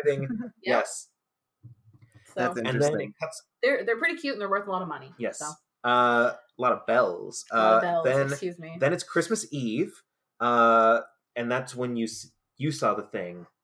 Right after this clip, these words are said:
Speaker 1: Jenny, where, like, he throws the full on, it's like, "Merry Christmas," like, "Merry Christmas." He throws the full, like, giant snowball. I was like, "Uh-oh, Santa's not gonna be happy."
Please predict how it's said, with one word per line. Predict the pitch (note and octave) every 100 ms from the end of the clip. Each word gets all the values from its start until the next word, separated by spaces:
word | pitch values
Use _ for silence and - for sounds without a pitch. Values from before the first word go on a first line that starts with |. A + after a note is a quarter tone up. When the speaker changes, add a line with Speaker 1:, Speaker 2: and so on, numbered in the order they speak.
| _ _
Speaker 1:
Jenny, | - A2 G2+
where, | G2+
like, | G2+ G2
he | -
throws | A2+ A2 A2
the | A2+
full | - A#2+ A2
on, | A2
it's |
like, | G#2+ -
"Merry | A#2+ C#3+ C#3+
Christmas," | - F3+ F3+ C3+ C3
like, | A#2
"Merry | C3+ F#3 E3+
Christmas." | E3 G#3 F#3+ B2
He | A#2+
throws | C3 A#2+
the | -
full, | - - A#2 A2
like, | G#2+ G2+ _ _ _
giant | A#2+ G#2+ G#2+
snowball. | - G#2+ G#2
I | A#2
was | A2+
like, | G2+
"Uh-oh, | G#3 A3 C#3+
Santa's | F3+ - G#3+ E3+ D3
not | D#3+
gonna | E3+ E3+
be | F3
happy." | D3+ F#3 F#3+ E3+ G#3